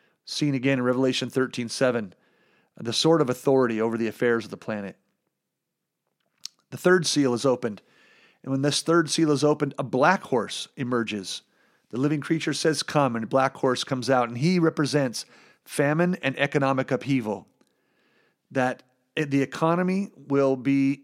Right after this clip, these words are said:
in chaos during these years,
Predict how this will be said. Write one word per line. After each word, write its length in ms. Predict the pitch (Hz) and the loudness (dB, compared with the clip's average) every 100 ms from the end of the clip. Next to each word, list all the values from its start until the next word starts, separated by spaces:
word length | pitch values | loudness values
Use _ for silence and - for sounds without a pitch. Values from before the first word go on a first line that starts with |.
| _ | _
in 180 | 143 135 | -6 -6
chaos 720 | - 151 131 104 - - - _ _ _ _ _ _ 151 | 0 2 2 0 -4 -10 -12 _ _ _ _ _ _ -8
during 600 | 123 135 131 127 127 123 | -2 0 0 -2 -8 -6
these 340 | 120 131 127 | -2 0 -2
years, 500 | 117 120 110 95 - | -2 -2 -4 -6 -12